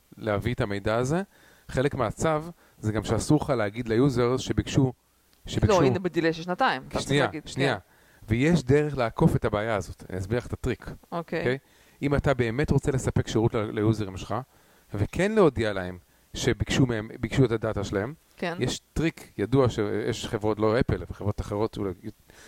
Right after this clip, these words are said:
Speaker 2: כן.
Speaker 1: מתחומים אחרים שעושים,
Speaker 2: כן.
Speaker 1: הם מחזיקים בעצם דף ווב פייג' כזה, שכתוב, אה, כתוב בדף הזה, אה, "לא התקבלה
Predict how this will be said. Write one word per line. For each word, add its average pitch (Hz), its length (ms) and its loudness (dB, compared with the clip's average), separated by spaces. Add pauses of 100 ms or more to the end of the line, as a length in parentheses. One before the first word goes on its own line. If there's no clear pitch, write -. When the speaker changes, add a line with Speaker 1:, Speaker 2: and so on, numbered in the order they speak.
(240)
Speaker 2:
כן. 143 80 0
Speaker 1:
מתחומים 131 300 0
אחרים 135 340 -2
שעושים, 190 480 -2
Speaker 2:
כן. - 580 -12
Speaker 1:
הם 180 80 -2
מחזיקים 156 440 -2
בעצם 120 500 -2
דף - 420 -2 (120)
ווב 123 220 2
פייג' 95 260 -2
כזה, 98 300 -4 (520)
שכתוב, 175 600 2 (640)
אה, 110 200 4 (600)
כתוב - 220 2
בדף 147 240 2
הזה, 175 220 2 (460)
אה, 110 180 0 (220)
"לא 151 200 8
התקבלה 143 600 0